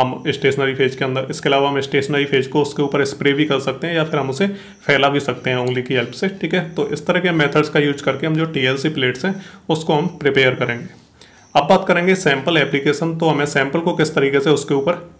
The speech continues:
अप्लाई करना है। तो basically क्या है, हम कुछ माइक्रो सिरिंज का यूज़ करते हैं, जिससे हम क्या करेंगे, सैंपल को उसके ऊपर जो है पुट करेंगे हम, जो हमने क्या स्टेशनरी फेज उसके ऊपर लगाया है, कोटिंग बनाई है,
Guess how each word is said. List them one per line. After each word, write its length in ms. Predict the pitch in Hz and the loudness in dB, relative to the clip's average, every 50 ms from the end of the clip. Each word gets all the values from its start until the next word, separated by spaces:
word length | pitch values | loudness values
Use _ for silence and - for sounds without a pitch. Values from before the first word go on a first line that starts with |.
| - 131 127 | 0 0 0
अप्लाई 280 | 123 135 135 147 156 | 2 4 2 2 2
करना 260 | 151 147 143 139 143 | 2 0 -2 -2 -2
है। 340 | 151 156 160 160 - - - - _ - - | -6 -6 -6 -10 -18 -20 -20 -20 _ 0 0
तो 60 | 151 | 4
basically 440 | 139 143 143 143 190 175 190 196 190 | 6 6 6 6 4 2 4 4 4
क्या 100 | 196 190 | 6 4
है, 60 | 175 | 4
हम 100 | 175 185 | 4 0
कुछ 260 | 185 - 185 175 - | 0 0 -2 0 2
माइक्रो 340 | 151 131 131 139 - 170 175 | 4 6 4 4 4 0 0
सिरिंज 320 | 175 - 165 165 165 160 | 0 2 2 4 4 2
का 120 | 160 170 170 | 2 2 2
यूज़ 260 | 165 160 151 156 156 | 4 4 2 2 2
करते 260 | - 143 135 - 160 | 2 2 2 2 2
हैं, 100 | 165 156 | 0 2
जिससे 240 | 156 139 - - 165 | 0 0 0 2 4
हम 120 | 156 156 | 4 4
क्या 120 | 156 147 135 | 4 2 2
करेंगे, 340 | 131 131 131 135 160 180 180 - - - - - | 2 2 0 2 0 -2 -4 -6 -12 -18 -18 -12
सैंपल 400 | - - 143 139 143 156 185 175 | 0 2 2 2 4 2 0 2
को 180 | 180 185 185 | 4 4 2
उसके 200 | 160 - - 185 | 2 2 0 2
ऊपर 440 | 160 151 147 143 - 175 190 196 196 165 | 2 2 2 0 0 0 0 0 2 2
जो 80 | 151 165 | 0 0
है 60 | 170 | 2
पुट 220 | - 147 135 135 | 4 2 2 4
करेंगे 340 | - 151 143 143 147 147 151 | 4 2 4 4 2 2 0
हम, 180 | 170 185 160 - | -2 -2 -2 -4
जो 140 | 147 135 139 | 0 2 2
हमने 220 | 135 131 131 131 127 | 2 2 0 0 0
क्या 220 | 143 139 143 139 | 0 0 0 0
स्टेशनरी 440 | 135 139 - 135 131 147 143 139 147 | -4 -2 -2 -2 0 2 2 0 0
फेज 240 | 147 147 135 139 139 | 2 0 0 0 0
उसके 220 | 135 - - 143 | -6 -2 -4 -4
ऊपर 140 | 139 - 139 | -2 0 0
लगाया 400 | 131 127 123 123 123 127 135 135 | 0 2 2 4 2 2 2 0
है, 120 | 147 175 | -2 -2
कोटिंग 360 | - 139 135 139 139 147 143 | 2 4 4 4 4 2 2
बनाई 220 | 135 127 123 123 127 | 2 0 0 -2 -2
है, 180 | 156 180 180 | -4 -4 -6